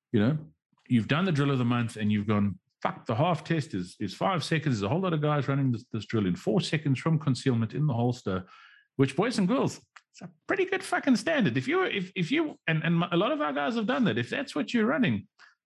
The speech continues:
that's some fucking sporty shooting. Good job. Um, Lance, next time, three meters, not three feet, but, you know, we love you. Um, <laughs> that was a joke, Lance.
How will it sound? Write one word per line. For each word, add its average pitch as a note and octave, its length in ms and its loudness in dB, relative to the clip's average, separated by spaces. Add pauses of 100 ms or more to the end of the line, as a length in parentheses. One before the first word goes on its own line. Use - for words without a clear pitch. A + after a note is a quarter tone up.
(340)
that's - 260 -2
some G#2 280 0
fucking - 360 0
sporty - 340 0
shooting. - 320 -2
Good C#3 160 0
job. - 280 -4 (160)
Um, G2 400 0 (400)
Lance, C#3+ 280 2
next D3 220 -2
time, C3+ 500 0
three C3+ 220 2
meters, A#2+ 360 2
not A#2 180 0 (100)
three G#2 180 0
feet, C3+ 340 -2
but, - 120 -10 (100)
you - 60 -6
know, F#2+ 160 -2 (300)
we C3 100 -2
love F2+ 180 0
you. C3 140 -2 (460)
Um, B2 500 2 (960)
<laughs> - 1040 -20
that - 120 -16
was - 160 -4
a D#2+ 80 -2
joke, - 360 -4
Lance. - 340 -4